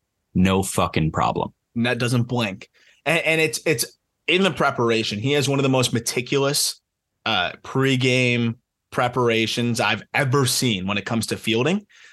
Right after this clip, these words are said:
Speaker 2: Um, and I, I think that's what gives him so much confidence. We always talk about, "Oh, is he gonna stick it short or is he gonna move to third?"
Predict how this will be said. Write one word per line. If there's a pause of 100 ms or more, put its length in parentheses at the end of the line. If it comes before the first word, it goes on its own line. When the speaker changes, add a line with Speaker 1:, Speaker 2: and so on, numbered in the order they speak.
(140)
Speaker 2:
Um,
and (320)
I,
I
think
that's
what
gives
him
so
much
confidence. (320)
We
always
talk
about,
"Oh,
is
he
gonna
stick
it
short
or
is
he
gonna
move
to
third?"